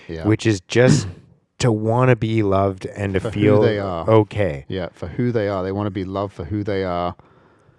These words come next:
Speaker 1: There's, I call it, when I've called on my podcast, the great psychological pandemic of humanity, which is not enoughness.
Speaker 2: Yeah.
Speaker 1: It's, it's everybody e-, experiences in some way, and that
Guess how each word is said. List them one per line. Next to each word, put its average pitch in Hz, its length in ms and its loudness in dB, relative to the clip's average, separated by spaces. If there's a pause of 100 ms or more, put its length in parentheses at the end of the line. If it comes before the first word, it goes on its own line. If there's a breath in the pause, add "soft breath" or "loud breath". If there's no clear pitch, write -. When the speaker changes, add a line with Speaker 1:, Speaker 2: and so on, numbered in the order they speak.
(380 soft breath)
Speaker 1:
There's, 127 640 0 (340)
I 120 180 -2
call 107 440 -2
it, 95 160 -6
when 104 360 -4
I've 104 200 -10
called 110 200 -4
on 104 80 -2
my 95 120 -4
podcast, 98 640 -6
the 95 100 -4
great 110 440 -4
psychological 101 1120 -4
pandemic 98 680 -4
of 95 120 -4
humanity, 90 800 -4
which 98 260 -6
is 92 200 -6
not 95 240 -2
enoughness. 87 680 -10 (500)
Speaker 2:
Yeah. 101 320 2
Speaker 1:
It's, - 260 -10
it's - 340 -10
everybody 113 560 -2
e-, 98 60 -6 (100)
experiences 104 640 -6
in 95 140 -8
some 98 360 -6
way, 101 360 -4 (960)
and 110 200 -2
that 110 280 -2